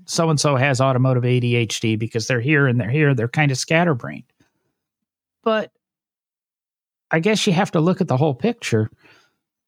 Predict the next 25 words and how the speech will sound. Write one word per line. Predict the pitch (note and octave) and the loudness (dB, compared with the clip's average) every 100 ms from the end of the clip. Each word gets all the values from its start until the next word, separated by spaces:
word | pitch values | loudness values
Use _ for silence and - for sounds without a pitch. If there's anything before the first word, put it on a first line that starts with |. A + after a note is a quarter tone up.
| - | -2
Are | D#3 | 0
they | D#3+ D#3+ | 2 2
that | D3 D3 | 2 0
way | D#3 D3 | 2 2
in | C3 A2 | 0 0
everything | C3 C3+ F3 F#3 F#3 | 0 2 0 0 0
in | F#3 | 2
life? | F#3 A3 A3+ - _ _ _ _ _ _ _ _ _ _ _ - | 0 -2 -4 -10 _ _ _ _ _ _ _ _ _ _ _ -4
And | E3 F3+ F3 F3+ F3+ E3+ _ _ _ _ _ _ _ _ | 0 2 2 2 0 -2 _ _ _ _ _ _ _ _
when | D#3+ F3+ | -2 0
somebody | D#3 F#3+ F#3 F#3 E3 | 2 0 0 2 0
judges | B2+ D3 F#3 B3+ D#3+ | 0 0 0 0 0
you | D3+ | 0
for | A#2+ B2+ A#2 | 0 0 0
that, | A2+ A2+ B2 - _ _ _ _ _ _ _ _ _ _ _ _ _ _ _ _ _ _ _ _ _ _ _ _ _ | 2 2 0 -4 _ _ _ _ _ _ _ _ _ _ _ _ _ _ _ _ _ _ _ _ _ _ _ _ _
look | E3 G#3 A#3+ | -2 -2 -2
at | - | -2
them | F3+ A3+ E3+ A#2+ | 0 2 2 2
and | A#2+ B2 | 2 0
see, | - D3 D3 C#3 - _ _ _ _ _ _ _ - - | 0 2 2 0 -2 _ _ _ _ _ _ _ -20 -10
you, | A#2 D3 | -4 0
you | D3+ D3 | 2 2
know, | B2+ | 2
you | C#3+ F3 | 0 0
collect, | - D#3+ F#3 F3+ _ | 0 0 0 -2 _